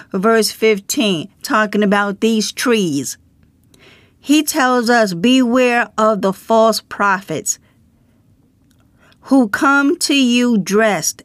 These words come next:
as sheep, appearing, appearing gentle and innocent, but inwardly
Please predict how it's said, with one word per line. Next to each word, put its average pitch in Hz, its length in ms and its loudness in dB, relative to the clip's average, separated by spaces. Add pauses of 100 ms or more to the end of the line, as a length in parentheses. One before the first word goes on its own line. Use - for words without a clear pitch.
as 208 320 2
sheep, - 540 -4 (760)
appearing, 269 1000 0 (300)
appearing 247 880 0 (240)
gentle 262 720 0
and 233 440 0
innocent, 202 680 -2 (440)
but 226 500 0
inwardly 233 880 2